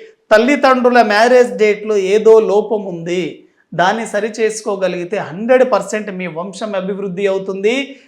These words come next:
మీ పిల్లలు సక్సెస్లోకి వస్తారు. వాళ్ళు ఉద్యోగంలో కానీ వ్యాపారంలో కానీ చాలా బాగా సక్సెస్ అవుతారు. కాబట్టి మరుమాంగళ్య ధారణ చేసుకోండి. మీ బిడ్డలకు బంగారు భవిష్యత్తును అందించండి.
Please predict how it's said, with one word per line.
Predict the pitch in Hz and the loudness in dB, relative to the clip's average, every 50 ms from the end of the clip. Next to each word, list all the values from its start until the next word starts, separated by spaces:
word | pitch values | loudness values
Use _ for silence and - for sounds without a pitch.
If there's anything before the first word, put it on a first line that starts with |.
| _ - | _ -8
మీ | 208 208 220 214 | -4 -2 -2 -2
పిల్లలు | 214 - 220 226 254 269 269 269 262 | -2 -4 -4 -4 -2 0 -2 -2 -2
సక్సెస్లోకి | 254 226 196 - - - 233 220 208 226 214 214 202 - 208 | -4 -6 -8 -6 -4 -6 -6 -4 -4 -4 -4 -4 -4 -4 -6
వస్తారు. | 190 190 185 190 - - 185 180 180 202 226 254 247 - - - _ - | -6 -6 -6 -8 -8 -6 -4 -4 -2 -2 -4 -4 -6 -10 -16 -20 _ 0
వాళ్ళు | - 202 185 185 | 2 2 2 2
ఉద్యోగంలో | 175 165 170 175 175 220 247 247 240 233 220 214 214 208 196 | 0 -2 -6 -4 -2 2 2 2 2 2 -2 -4 -4 -4 -4
కానీ | 185 185 180 185 202 214 | -2 -2 -4 -4 -6 -6
వ్యాపారంలో | 185 190 185 190 190 - 208 202 202 196 190 180 170 170 | -4 -4 -4 -4 -2 -4 -4 -4 -4 -6 -6 -8 -8 -8
కానీ | 170 170 180 185 | -8 -10 -10 -12
చాలా | 180 - - 160 160 180 202 214 208 | -14 -16 -14 -10 -8 -4 -2 -2 -2
బాగా | 202 190 180 170 170 170 | -2 -2 -4 -4 -4 -6
సక్సెస్ | 165 - 180 151 - - 175 170 160 | -8 -8 -12 -12 -14 -14 -12 -12 -12
అవుతారు. | 147 139 139 139 - 139 139 143 143 147 143 - _ _ _ _ _ _ _ _ - - | -12 -12 -14 -14 -14 -12 -12 -10 -10 -12 -12 -14 _ _ _ _ _ _ _ _ -8 -6
కాబట్టి | 170 170 180 170 175 - 214 | -2 -2 -2 -2 -4 -6 -8
మరుమాంగళ్య | 196 175 165 170 170 196 202 202 190 196 202 202 196 196 190 180 | -8 -8 -8 -6 -4 -4 -4 -4 -4 -6 -4 -4 -6 -4 -4 -6
ధారణ | 160 143 139 151 165 165 165 160 156 - 156 | -6 -6 -8 -8 -8 -8 -10 -10 -12 -12 -14
చేసుకోండి. | 156 151 - - - 147 147 147 151 151 156 156 - _ _ _ _ _ - | -14 -14 -14 -14 -14 -14 -12 -12 -14 -14 -14 -16 -20 _ _ _ _ _ -14
మీ | 175 170 185 190 180 | -8 -6 -6 -6 -6
బిడ్డలకు | 147 151 175 185 196 247 247 240 240 247 240 196 | -6 -6 -8 -6 -4 -6 -6 -6 -6 -6 -6 -6
బంగారు | 156 147 156 185 202 202 214 208 214 208 | -6 -6 -8 -6 -6 -4 -2 -2 0 -2
భవిష్యత్తును | 185 151 151 160 185 220 185 - - 214 - - - 196 180 165 | -4 -6 -8 -8 -8 -10 -10 -8 -10 -10 -10 -12 -14 -10 -10 -10
అందించండి. | 156 151 156 160 156 151 151 - 147 139 135 143 147 160 | -10 -10 -12 -12 -12 -14 -14 -16 -18 -16 -16 -16 -16 -16